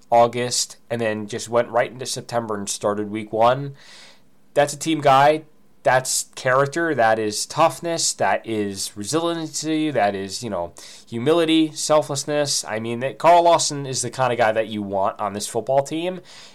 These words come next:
and the kind of talent that you want on the defensive line. So I feel like with Lawson,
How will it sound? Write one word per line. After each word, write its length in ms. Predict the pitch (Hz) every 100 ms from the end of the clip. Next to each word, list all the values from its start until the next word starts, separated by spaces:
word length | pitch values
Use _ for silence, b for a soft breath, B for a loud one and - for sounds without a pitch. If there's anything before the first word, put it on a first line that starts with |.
| B
and 100 | 139
the 40 | 135
kind 200 | 147 135
of 80 |
talent 400 | - 127 120 98
that 140 | 101 87
you 100 | 101
want 160 | 98
on 60 | 95
the 60 | 85
defensive 520 | 95 - 92 - 87
line. 320 | 85 71 71
So 160 | - 90
I 60 |
feel 180 | 85 107
like 140 | 101
with 100 | 98
Lawson, 680 | 101 123 151 139 113 95 90